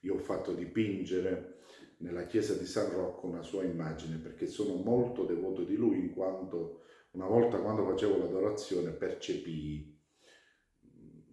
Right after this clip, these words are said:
misteriosamente, forse fu fantasia, non so, però percepii la sua presenza alla sinistra dell'altare dell'adorazione.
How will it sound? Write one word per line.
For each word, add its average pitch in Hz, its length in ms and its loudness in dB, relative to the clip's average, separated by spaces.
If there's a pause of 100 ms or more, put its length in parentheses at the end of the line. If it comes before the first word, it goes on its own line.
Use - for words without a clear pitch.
(160)
misteriosamente, 98 1300 0 (160)
forse - 400 -12
fu 110 340 0
fantasia, 98 560 4
non 98 200 2
so, - 300 -4 (220)
però 120 240 8
percepii 127 520 8
la 107 120 8
sua 104 200 2
presenza 90 840 -2 (320)
alla 92 220 -4
sinistra 85 1000 -4
dell'altare 80 680 -4
dell'adorazione. 76 1000 -8